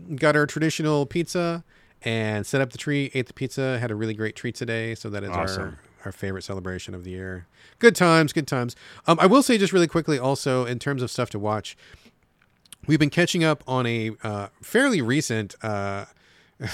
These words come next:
Speaker 1: series of programs by someone called Buster Keaton. Have you ever heard of him, Carlos?
Speaker 2: The old school Buster Keaton?
Speaker 1: From
Speaker 2: Yeah.
Speaker 1: a hundred years ago, yes. So, so maybe, maybe less recent than I was assuming there. Uh, yeah, my son,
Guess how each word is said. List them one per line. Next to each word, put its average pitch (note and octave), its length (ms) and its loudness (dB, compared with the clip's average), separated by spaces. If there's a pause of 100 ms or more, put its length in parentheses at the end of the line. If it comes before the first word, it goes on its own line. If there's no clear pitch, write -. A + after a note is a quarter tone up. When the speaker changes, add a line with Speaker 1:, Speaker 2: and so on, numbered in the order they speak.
(120)
Speaker 1:
series D3 400 4
of B2 80 -2
programs A2+ 580 0 (380)
by A#2 160 2
someone C#3 260 -2
called G#2+ 220 -4
Buster B2 280 0
Keaton. G#2+ 340 -6
Have G#2+ 100 -4
you B2 80 0
ever A#2+ 100 -4
heard D3+ 140 0
of D#3 80 -2
him, D3+ 40 -6
Carlos? E3 420 -6
Speaker 2:
The G2+ 200 -6
old F#2 300 -2
school C3 280 0
Buster C3 320 0
Keaton? D#3+ 380 0
Speaker 1:
From C#3 140 4
Speaker 2:
Yeah. - 60 4
Speaker 1:
a - 20 0
hundred G#3+ 360 2
years D#3+ 260 4
ago, A#2+ 260 2
yes. G2+ 280 -2
So, A#2 320 -4 (240)
so F3 160 0
maybe, D#3 300 4
maybe C#3 240 2
less A2+ 260 2
recent G#2+ 300 -2
than G2+ 100 -4
I G2 80 -2
was F#2+ 200 -4
assuming F#2+ 440 -8
there. F#2 220 -8 (420)
Uh, A#2+ 320 2
yeah, B3 340 4
my C#3 140 2
son, G#3+ 540 0